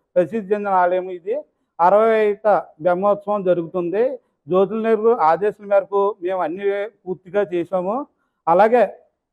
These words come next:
ఈ బ్రహ్మోత్సవం మూడో తారీఖు మొదలయ్యి తొమ్మిదో తారీఖు వరకు ముగుస్తున్నాయి. వచ్చిన జిల్లా నుంచి నాలుగు మూలల నుంచి వచ్చిన భక్తులకు అందరికీ అన్ని సౌకర్యాలు కల్పించాం. ఈ బ్రహ్మోత్సవాలు జరిగిన అన్నాలు కూడా భోజనం ఏర్పాటు చేసాం.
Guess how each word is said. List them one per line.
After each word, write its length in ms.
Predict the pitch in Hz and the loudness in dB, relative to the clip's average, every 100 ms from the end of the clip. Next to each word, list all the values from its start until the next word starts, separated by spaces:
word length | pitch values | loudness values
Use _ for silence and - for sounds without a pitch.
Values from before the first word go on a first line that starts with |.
| _ | _
ఈ 220 | 190 208 202 196 | -6 0 2 2
బ్రహ్మోత్సవం 560 | 170 175 202 226 247 | 4 0 2 -2 -2
మూడో 260 | 220 202 226 | -2 0 0
తారీఖు 280 | 226 226 220 | 2 0 0
మొదలయ్యి 560 | 208 185 208 208 190 | -2 0 0 -2 -2
తొమ్మిదో 400 | 202 - 180 196 | -4 -4 -2 -2
తారీఖు 300 | 214 220 208 | 2 2 2
వరకు 240 | 208 208 214 | -2 -2 -4
ముగుస్తున్నాయి. 680 | 196 165 185 - 185 185 254 _ _ _ 160 | -14 -14 -12 -12 -6 -6 -6 _ _ _ -4
వచ్చిన 320 | 175 240 247 | -4 0 -2
జిల్లా 340 | 185 190 208 | 2 6 6
నుంచి 260 | 226 240 233 | 4 -2 0
నాలుగు 260 | 202 196 | 2 2
మూలల 240 | 214 220 220 | 2 -6 -6
నుంచి 400 | 226 202 226 220 | -12 -12 0 0
వచ్చిన 340 | 196 190 214 | 0 -6 -6
భక్తులకు 340 | 185 180 214 214 | -2 0 0 -2
అందరికీ 360 | 196 208 208 | 0 -2 -4
అన్ని 200 | 190 185 | -6 -6
సౌకర్యాలు 480 | 196 214 190 208 220 | -4 -4 -2 -2 -2
కల్పించాం. 600 | 190 170 180 190 208 254 _ _ _ | 0 -2 -2 -6 -4 -4 _ _ _
ఈ 120 | 190 208 | -8 0
బ్రహ్మోత్సవాలు 640 | 180 180 214 214 233 233 | 0 2 0 0 0 4
జరిగిన 200 | 226 226 | 2 2
అన్నాలు 380 | 214 208 220 220 | -6 -2 -2 -2
కూడా 500 | 208 214 226 208 180 | -2 0 4 4 2
భోజనం 880 | 170 185 196 214 208 208 208 202 | 0 -2 -2 -2 0 2 2 2
ఏర్పాటు 360 | 196 190 202 180 | 2 2 -4 -2
చేసాం. 380 | 180 185 208 | -8 -6 -8